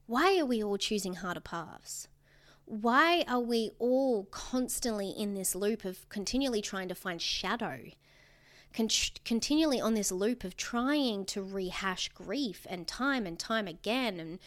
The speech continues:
and, and constantly looking for the trauma?" I think it's very profound in acknowledging it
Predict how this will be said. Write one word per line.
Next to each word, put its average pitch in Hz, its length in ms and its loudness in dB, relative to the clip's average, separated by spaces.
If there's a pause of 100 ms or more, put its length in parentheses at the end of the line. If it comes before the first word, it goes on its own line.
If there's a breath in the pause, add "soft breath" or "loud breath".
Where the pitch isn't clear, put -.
(260 loud breath)
and, 196 280 -2
and 202 180 -4
constantly 214 680 -2
looking 214 600 -2
for 285 380 -2
the 214 140 -2
trauma?" 254 720 -2 (800 loud breath)
I 254 120 4
think 320 340 2
it's 262 220 2
very 254 360 2
profound 240 1120 -2 (120)
in 214 680 -4 (1600 soft breath)
acknowledging 226 800 2
it 311 320 0